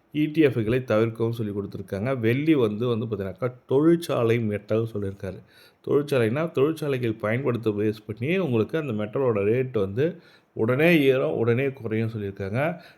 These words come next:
நம்ம ஒரு கிராம், ஒரு கிராம் சில்வர் வாங்குறது நானூறு ரூபாய்க்கு வாங்கியிருந்தோம் ஜனவரி மந்த்து, இந்த ஆண்டு பிறந்தோடனே. இப்போ வந்து பார்த்தீங்கன்னாக்கா, வெறும் இரநூத்தி அறுபத்தஞ்சு ரூபாய்க்கு தான் போயிருக்கு. நூத்தி முப்பத்தஞ்சு ரூபா கிட்ட குறைஞ்சிருக்கு சில்வர் ரேட்டு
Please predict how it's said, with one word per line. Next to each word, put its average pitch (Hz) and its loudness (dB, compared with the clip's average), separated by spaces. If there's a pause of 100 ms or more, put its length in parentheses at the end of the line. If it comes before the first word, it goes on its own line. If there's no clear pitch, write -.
(160)
நம்ம 123 2
ஒரு 117 6
கிராம், 139 4 (200)
ஒரு 127 0
கிராம் 135 2
சில்வர் 135 2
வாங்குறது 110 0 (120)
நானூறு 127 0
ரூபாய்க்கு 120 0
வாங்கியிருந்தோம் 104 -2 (440)
ஜனவரி 120 2
மந்த்து, 104 -2
இந்த 117 0 (100)
ஆண்டு 117 2
பிறந்தோடனே. 107 -2 (640)
இப்போ 127 -4
வந்து 143 0
பார்த்தீங்கன்னாக்கா, 113 -2
வெறும் 113 0
இரநூத்தி 113 -2
அறுபத்தஞ்சு 101 -4
ரூபாய்க்கு 98 0
தான் 113 -2
போயிருக்கு. 98 -4 (260)
நூத்தி 156 -4 (100)
முப்பத்தஞ்சு 110 -2
ரூபா 123 4 (100)
கிட்ட 104 -4 (140)
குறைஞ்சிருக்கு 104 -2
சில்வர் 113 -2
ரேட்டு 98 0